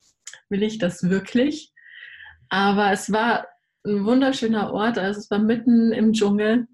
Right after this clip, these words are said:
so ein Camp und sie haben sich super um uns gekümmert und, ähm, der Schamane hat ganz viel übers Leben erzählt und auch ganz viel über die westliche Medizin erzählt und hat eben auch erzählt, dass es wichtig ist, dass es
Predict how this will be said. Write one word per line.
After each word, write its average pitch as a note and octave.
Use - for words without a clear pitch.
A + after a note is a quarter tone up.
so -
ein G#3
Camp A3
und G3
sie -
haben G3+
sich G#3
super A3+
um F#3+
uns G3
gekümmert G3
und, F#3
ähm, F3+
der F#3
Schamane G3+
hat F3
ganz G3+
viel G#3+
übers F3
Leben A3
erzählt F#3
und F#3
auch -
ganz G#3
viel A3+
über F#3+
die F#3
westliche A3+
Medizin G#3
erzählt F3+
und F#3+
hat G3
eben F#3+
auch F3+
erzählt, F#3
dass F#3
es F#3+
wichtig A3
ist, E3
dass E3+
es F3+